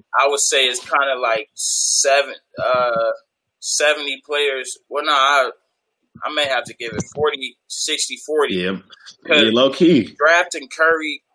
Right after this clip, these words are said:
Speaker 1: Thompson, Draymond, then being able to have the strength to trade, well, not trade, but sign K D, like,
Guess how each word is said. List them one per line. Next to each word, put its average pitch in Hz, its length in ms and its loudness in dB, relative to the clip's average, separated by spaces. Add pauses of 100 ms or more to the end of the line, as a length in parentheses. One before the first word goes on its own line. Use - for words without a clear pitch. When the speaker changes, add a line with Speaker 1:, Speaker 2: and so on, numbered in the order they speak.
Speaker 1:
Thompson, 151 680 0
Draymond, 151 840 0
then 160 320 0
being 151 260 -2
able 147 280 -4
to 127 220 0 (380)
have 147 240 2
the 123 80 -6
strength 156 420 -2
to - 180 -8
trade, 156 480 2 (140)
well, 127 160 -6
not 151 200 2
trade, 139 400 4
but 113 60 -4
sign 156 420 2
K 156 260 0
D, 185 300 -6 (300)
like, 113 300 -2